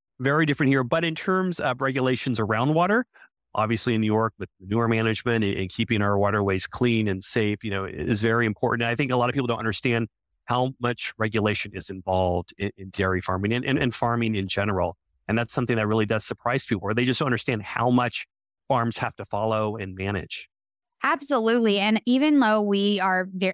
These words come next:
Speaker 2: vastly different, I mean, we don't have any surface water. So we, our,
Speaker 1: Mm-hmm.
Speaker 2: our, like, concerns, our resource concerns are very different than yours. But it's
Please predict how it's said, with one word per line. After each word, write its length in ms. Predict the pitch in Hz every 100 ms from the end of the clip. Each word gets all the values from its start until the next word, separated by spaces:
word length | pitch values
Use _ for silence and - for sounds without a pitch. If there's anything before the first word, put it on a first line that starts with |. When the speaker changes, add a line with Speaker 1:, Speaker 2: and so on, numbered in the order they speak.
| -
Speaker 2:
vastly 380 | 175 180 - 170
different, 300 | 196 - 170
I 40 |
mean, 100 | 185
we 100 | 180
don't 140 | 220 214
have 120 | 208
any 200 | 202 196
surface 380 | 185 190 165 160 -
water. 200 | 123 139
So 140 | -
we, 120 | 190
our, 220 | 190 208 - _ _
Speaker 1:
Mm-hmm. 160 | 104 220
Speaker 2:
our, 300 | 226 226 196 - -
like, 380 | 214 180 170 -
concerns, 480 | 202 202 196 190 220
our 160 | 202
resource 400 | 185 180 - 214
concerns 380 | - 226 226 226
are 80 | 190
very 240 | 180 180
different 260 | 170 160 208
than 80 | 220
yours. 240 | 240 254 _ _ _ _
But 200 | 233 240 -
it's 260 | 311 -